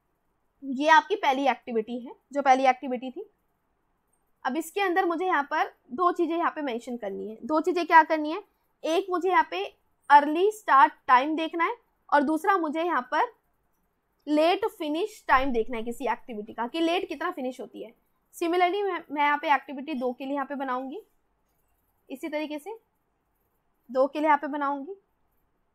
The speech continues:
इसी तरीके से तीन के लिए यहाँ पर ये जो पाँच आया था हमारा, इसके लिए मैं यहाँ पे ऐसे बनाऊँगी।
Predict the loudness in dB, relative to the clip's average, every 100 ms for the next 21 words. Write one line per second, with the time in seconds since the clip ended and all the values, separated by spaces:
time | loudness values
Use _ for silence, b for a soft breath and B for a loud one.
0 | -14 -8 -4 -4 -4 -8 -8 -8 -8 -8
1 | -8 -8 -10 -14 _ -12 -8 -6 -6 -6
2 | -4 0 0 0 -4 -6 -8 -12 -14 _
3 | -12 -6 -4 -6 _ _ _ _ _ -20
4 | -20 -14 -8 -6 -4 -6 -6 -8 -8 -10
5 | -8 -6 -2 -2 -4